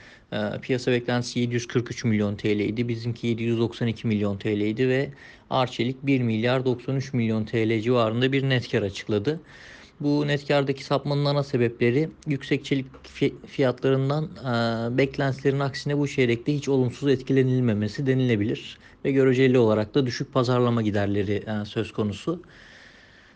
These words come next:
Ee, güçlü iç talep devam ediyor. Avrupa bölgesindeki güçlü satışlar da devam ediyor ve T L'nin de geçtiğimiz seneye göre, e, değer kaybı aslında şirketin,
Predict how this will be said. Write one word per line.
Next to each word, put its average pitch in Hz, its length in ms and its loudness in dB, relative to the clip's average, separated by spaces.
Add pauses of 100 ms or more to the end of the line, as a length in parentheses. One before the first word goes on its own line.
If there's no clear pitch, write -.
(300)
Ee, 127 500 0
güçlü 143 320 -4
iç 180 180 -4
talep 170 320 2
devam 160 380 2
ediyor. 120 580 2
Avrupa 139 400 0
bölgesindeki 139 640 -2
güçlü 131 240 -10
satışlar 135 540 -2
da 117 100 0
devam 107 280 0
ediyor 131 280 0
ve 135 100 0
T 135 240 0
L'nin 131 360 2
de 131 60 6
geçtiğimiz 127 520 0
seneye 127 340 0
göre, 120 280 4
e, 117 420 -2
değer 127 280 2
kaybı 113 380 0
aslında 123 460 -2
şirketin, 127 600 -4